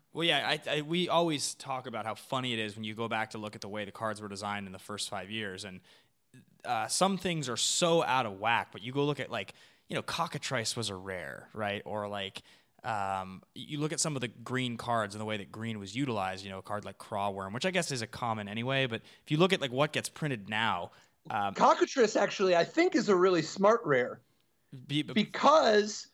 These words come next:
Speaker 2: at the, for what they were, what Garfield was trying to do at the time, he was trying to suggest that green,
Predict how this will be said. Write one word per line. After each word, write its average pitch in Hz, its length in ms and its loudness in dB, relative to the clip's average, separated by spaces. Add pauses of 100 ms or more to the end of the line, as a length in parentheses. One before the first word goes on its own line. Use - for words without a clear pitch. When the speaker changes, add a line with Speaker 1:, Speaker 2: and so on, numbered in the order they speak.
(220)
Speaker 2:
at 226 160 4
the, 233 160 4
for 262 240 6
what 262 220 6
they 262 100 4
were, 226 220 4
what 240 240 6
Garfield 226 400 4
was 190 100 2
trying 233 200 2
to 202 60 6
do 202 140 2
at 208 80 6
the 196 80 2
time, 185 540 2 (540)
he 262 180 2
was 285 260 2
trying 262 480 4
to 226 100 0
suggest 226 760 2
that 196 180 2
green, 226 720 4